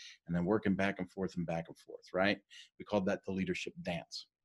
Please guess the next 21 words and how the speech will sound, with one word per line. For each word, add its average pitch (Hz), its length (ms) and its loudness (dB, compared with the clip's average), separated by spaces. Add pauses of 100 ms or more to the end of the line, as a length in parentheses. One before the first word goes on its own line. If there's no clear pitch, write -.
(680)
He's 131 120 2
talking 131 180 8
about 127 140 8
the 110 60 0
perks 123 280 4
of 107 140 6
leadership. 117 420 6
They 92 80 -2
wanna 98 240 0
be 98 160 0
in 98 160 2
control. - 540 2 (640)
Um, 107 360 8
a 113 60 8
lot 123 280 10
of 143 140 10
leaders, 135 320 10
when 107 100 10
they 101 40 12
start 107 300 10
out, 113 300 8